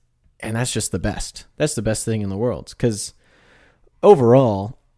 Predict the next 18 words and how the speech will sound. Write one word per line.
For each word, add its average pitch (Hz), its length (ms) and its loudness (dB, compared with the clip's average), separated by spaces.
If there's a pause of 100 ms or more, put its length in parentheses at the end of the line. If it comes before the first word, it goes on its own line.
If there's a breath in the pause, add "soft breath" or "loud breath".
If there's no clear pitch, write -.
(420)
I 120 100 0
haven't 151 260 2
been 131 100 2
a 123 60 2
very 113 240 -2
impressive 104 600 -8
missionary 101 600 -6
in 113 120 -2
my 107 120 -4
time 104 300 -8
at 95 80 -10
the 107 80 -8
University 92 420 -8
of - 100 -12
Tulsa. - 400 -12
I 117 80 -6
don't 131 180 -6
have 117 460 -4